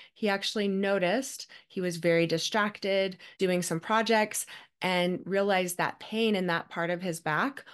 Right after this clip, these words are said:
was actually not there during that time he was distracted. And this is pain that he had believed was structural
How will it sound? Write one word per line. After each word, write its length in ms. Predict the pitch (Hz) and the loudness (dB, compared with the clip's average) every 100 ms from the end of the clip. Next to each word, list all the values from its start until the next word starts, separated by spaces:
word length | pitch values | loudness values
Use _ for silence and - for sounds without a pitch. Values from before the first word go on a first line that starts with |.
| - - | -14 -6
was 160 | 185 - | -6 -2
actually 420 | 170 - 180 175 | -2 -2 0 2
not 420 | 175 156 165 - 180 165 | 4 4 2 0 -8 -2
there 420 | 160 147 139 151 - | 0 0 -4 -6 0
during 220 | 170 165 | 0 2
that 180 | 156 - | -2 -4
time 260 | - 147 | -6 -4
he 120 | 165 | -2
was 180 | 160 160 | -2 -2
distracted. 720 | - 160 143 143 - - 78 - - - _ _ | -4 -6 -6 -8 -8 -10 -10 -12 -18 -20 _ _
And 140 | 190 | 2
this 140 | 190 190 | 4 2
is 140 | 185 | 2
pain 300 | - 185 180 | 2 2 2
that 160 | 170 170 | 2 -2
he 200 | - 170 | -4 -4
had 380 | - 180 190 202 | -2 0 0 2
believed 460 | 208 185 180 165 | 0 2 2 0
was 180 | 165 165 | -2 -4
structural 760 | - 226 220 - 196 185 180 | -2 -2 -2 -4 -2 -2 -2